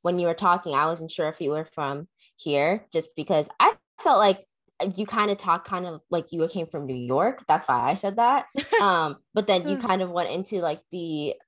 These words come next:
Speaker 1: you know, talking proper. You've gotten a lot of comments, and I've gotten those comments too, to, like,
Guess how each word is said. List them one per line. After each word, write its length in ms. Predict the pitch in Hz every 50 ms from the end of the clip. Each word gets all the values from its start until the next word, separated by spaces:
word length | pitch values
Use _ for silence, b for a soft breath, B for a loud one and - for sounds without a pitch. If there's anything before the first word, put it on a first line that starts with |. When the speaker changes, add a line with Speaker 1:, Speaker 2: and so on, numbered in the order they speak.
| _ _ -
Speaker 1:
you 160 | 190 185 170
know, 160 | 147 139 147
talking 440 | - - 185 156 - - 185 165 160
proper. 380 | - - 151 135 139 - 165
You've 160 | 156 143 143 -
gotten 260 | 156 139 - 156 151
a 60 | 143
lot 160 | 135 135 139
of 80 | 147 139
comments, 480 | - 147 120 120 135 147 143 147 -
and 80 | 160 -
I've 240 | - - 147 160 175
gotten 240 | 165 - - 127 147
those 160 | 143 139 -
comments 440 | - - 127 131 127 104 101 - -
too, 240 | - 180 151 143
to, 220 | 139 - 143 120 127
like, 180 | 135 143 147